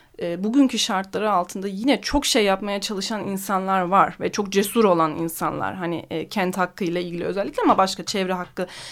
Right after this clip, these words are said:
e, vesaire. Ama görüyoruz ki, e, özellikle son iki senedir yani, e, bu alan bırakılmıyor. E, ya bir laf çakılıyor, affedersin, yani bu şekilde <laughs> söylemem gerekiyor. Çünkü gerçekten laf çakılıyor. Yani, e, geçen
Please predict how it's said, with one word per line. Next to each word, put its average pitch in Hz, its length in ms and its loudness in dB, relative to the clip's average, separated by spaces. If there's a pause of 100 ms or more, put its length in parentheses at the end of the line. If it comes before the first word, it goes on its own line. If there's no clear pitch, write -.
(160)
e, 190 400 0
vesaire. 196 480 2
Ama 214 200 0
görüyoruz 240 560 2
ki, - 260 -10 (460)
e, - 420 -10
özellikle 196 440 -2
son 190 420 -2
iki - 180 -8
senedir 165 480 -4
yani, 247 540 -6 (100)
e, 175 60 -6 (760)
bu 180 240 -2
alan 214 300 4
bırakılmıyor. 185 640 0 (640)
E, - 240 -2 (320)
ya 220 240 8
bir 233 120 0
laf 214 240 6
çakılıyor, 185 460 2
affedersin, 185 520 2
yani 196 260 2
bu 214 40 0
şekilde 285 400 10
<laughs> - 120 6
söylemem 214 380 6
gerekiyor. 208 340 2
Çünkü 247 180 -4
gerçekten 226 420 2
laf 202 220 6
çakılıyor. 180 500 -2
Yani, 170 460 -2
e, 165 180 -4
geçen 180 440 0